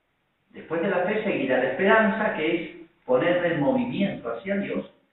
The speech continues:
y será la caridad que establece ya esa unión de amistad con Dios. Pero se empieza por la fe. Por eso la fe es, es el arranque de todo, es la puerta.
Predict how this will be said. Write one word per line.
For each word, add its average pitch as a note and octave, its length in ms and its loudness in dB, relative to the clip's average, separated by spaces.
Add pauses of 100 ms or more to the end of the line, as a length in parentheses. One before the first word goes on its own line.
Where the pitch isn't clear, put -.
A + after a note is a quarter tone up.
(140)
y - 100 -16
será - 300 2
la F3+ 160 6
caridad F#3+ 560 2 (720)
que - 180 -6
establece - 600 -2
ya C#3 440 -2 (280)
esa A#2+ 280 -4
unión C#3 260 0
de D#3+ 80 2
amistad G#2 460 -2
con F#2+ 100 -6
Dios. - 420 -20 (760)
Pero - 220 -4
se - 120 -6
empieza C#3 360 -2
por F3+ 100 2
la - 100 0
fe. - 240 -4 (840)
Por B2+ 100 -4
eso G3 160 0
la F#3 140 2
fe C#4+ 380 0
es, - 100 -10
es C#3+ 160 -6
el C#3 100 -4
arranque G#3 520 2
de - 140 -2
todo, A#3 120 2
es F3 80 2
la F#3+ 160 2
puerta. - 300 2